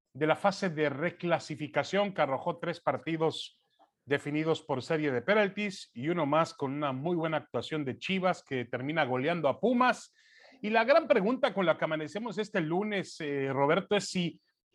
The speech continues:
las pretensiones de Chivas han cambiado de acuerdo a lo que hemos visto en el cierre del torneo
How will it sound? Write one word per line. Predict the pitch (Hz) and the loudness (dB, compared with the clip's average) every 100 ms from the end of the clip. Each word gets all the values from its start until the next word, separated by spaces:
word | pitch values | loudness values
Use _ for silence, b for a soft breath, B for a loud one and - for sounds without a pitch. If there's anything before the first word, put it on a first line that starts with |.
| - | 0
las | 190 190 | 2 2
pretensiones | - 196 196 190 185 - 220 285 294 208 | 0 0 2 2 0 -2 -4 0 0 0
de | 190 185 | -2 -2
Chivas | - 226 220 226 - - | -6 -2 2 2 2 -2
han | 214 247 | 0 -2
cambiado | 185 226 190 185 185 190 185 254 - _ _ _ | 0 0 2 -2 2 2 2 0 -2 _ _ _
de | 139 131 | -8 -2
acuerdo | 180 - 233 233 | -2 -2 -4 -2
a | |
lo | 208 170 | -4 -4
que | 185 | -6
hemos | 208 214 143 | -4 -6 -6
visto | 208 208 196 | -6 -4 -2
en | 175 | -2
el | 156 | -2
cierre | - 220 226 214 | -2 0 2 0
del | 175 | 2
torneo | 180 160 190 208 254 - | 0 0 2 4 2 -2